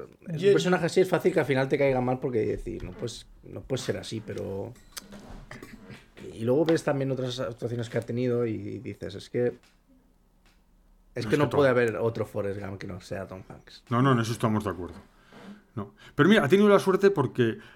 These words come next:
Speaker 3: eh, por ejemplo, hay una película, la de Dustin Hoffman, que hace de, también de problem-, de
Speaker 1: Sí, Rayman, ¿no?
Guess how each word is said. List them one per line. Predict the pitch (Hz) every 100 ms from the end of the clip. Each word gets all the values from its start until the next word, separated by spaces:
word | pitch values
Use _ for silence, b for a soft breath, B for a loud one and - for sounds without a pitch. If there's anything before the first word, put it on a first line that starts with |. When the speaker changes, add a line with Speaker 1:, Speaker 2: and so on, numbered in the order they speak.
| B -
Speaker 3:
eh, | 127 120 113 113 107 101 101 _ - 131
por | 127
ejemplo, | 160
hay | 156
una | 180
película, | 175 185 180 170
la | 160 143
de | 123
Dustin | 117 151 196 180
Hoffman, | - 180 160 156 151
que | 135
hace | 139 135 143
de, | 131 127 127 123 123 120 117 113 113 117 - -
también | 113 107 120
de | 104
problem-, | 107 107 127
de | 110 104 101 95 92 92
Speaker 1:
Sí, | 113
Rayman, | - 110 98 90 92
¿no? | -